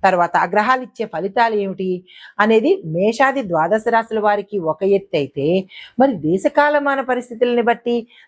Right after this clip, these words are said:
దేశానికి ఇలా ఎలా ఉండబోతోంది, ఆ, మన తాలూకా రక్షణ వ్యవస్థ,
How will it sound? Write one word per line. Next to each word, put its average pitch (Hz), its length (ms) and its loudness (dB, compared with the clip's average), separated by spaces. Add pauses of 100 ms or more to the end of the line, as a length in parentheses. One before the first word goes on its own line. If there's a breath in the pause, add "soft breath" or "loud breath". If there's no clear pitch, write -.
దేశానికి 247 840 0
ఇలా 220 200 4 (100)
ఎలా 214 240 2
ఉండబోతోంది, 214 800 -4 (380 soft breath)
ఆ, 196 80 4
మన 190 220 -2
తాలూకా 190 400 -2
రక్షణ 165 360 -4
వ్యవస్థ, 233 360 0